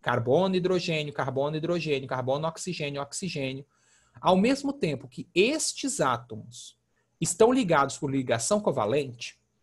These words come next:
existe um átomo de potássio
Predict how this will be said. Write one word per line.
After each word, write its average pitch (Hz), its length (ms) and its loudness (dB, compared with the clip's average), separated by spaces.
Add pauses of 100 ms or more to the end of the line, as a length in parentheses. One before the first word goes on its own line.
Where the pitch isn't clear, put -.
(160)
existe 220 680 4
um 202 200 2
átomo 156 460 2
de 120 100 -6
potássio 214 840 -2